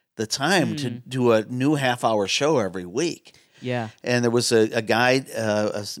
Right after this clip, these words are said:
Speaker 1: station manager at one of the stations I was on, and he recommended start off with, like, a, a, a Christmas special,
Speaker 2: Mm,
Speaker 1: or
Speaker 2: yeah.
Speaker 1: and th-, it was the time of the year, it was, like, O-, October that he suggested that, and I thought, "Well, it's too late for Christmas." I couldn't,
Speaker 2: Yeah.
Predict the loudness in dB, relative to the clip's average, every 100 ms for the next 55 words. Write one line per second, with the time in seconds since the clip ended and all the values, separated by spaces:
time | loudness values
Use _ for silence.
0 | -10 -4 -2 -2 -2 0 0 0 0 2
1 | 2 0 -4 -2 -2 0 0 0 -4 -4
2 | -4 -6 -8 -10 -10 -14 -20 -20 _ -10
3 | -6 -2 2 2 2 -2 -6 -4 -6 -6
4 | -16 _ -20 -20 _ _ _ -10 -2 0
5 | 2 0 -2 -6 -6 -6 -4 -2 0 2
6 | 0 -6 -8 -8 -12 -12 _ -8 -6 -4
7 | -6 -6 -8 -10 -14 -10 -10 -6 0 0
8 | 0 -4 -8 -6 -2 0 0 -2 -4 -4
9 | -2 0 0 -2 -2 0 0 0 2 4
10 | 6 4 4 0 0 -6 -6 -4 -4 0
11 | 2 4 2 0 -2 -6 -4 -4 -6 -4
12 | -4 -2 -4 -4 -4 -6 -6 -4 -2 -2
13 | -2 0 0 0 -6 -12 -4 -4 -4 -10
14 | -8 -8 -6 -4 -4 -4 -6 -8